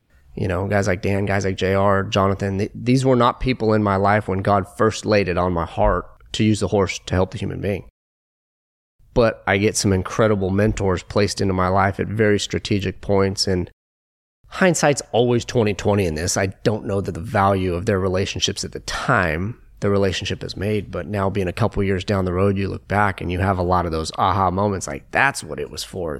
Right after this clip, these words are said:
That's why I needed the conversation." And I, I'm not the horsemanship expert. I don't claim to be the horsemanship expert. I'll never be an expert in anything.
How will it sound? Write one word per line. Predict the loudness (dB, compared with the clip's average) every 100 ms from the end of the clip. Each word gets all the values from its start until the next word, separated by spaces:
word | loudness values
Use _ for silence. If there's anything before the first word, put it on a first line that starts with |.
| -2
That's | 0 0 -2
why | -2 -2
I |
needed | -4 -6
the | -8
conversation." | -8 -8 -8 -6 -6 -6 -8
And | -8 -8 -10 _ _ _ _ _ _ -4
I, | 0
I'm | 2 4
not | 2 2
the | -2
horsemanship | -4 -4 -4 -4 -4
expert. | -4 -4 0 2
I | 2
don't | 0 0
claim | 0 2
to |
be | 2
the | 2
horsemanship | 2 0 -2 -2 -2
expert. | -4 0 0
I'll | 2
never | 4 4 4 2
be | 2 2
an |
expert | 2 0 -2 0
in | 2
anything. | 2 2 0 -6 -8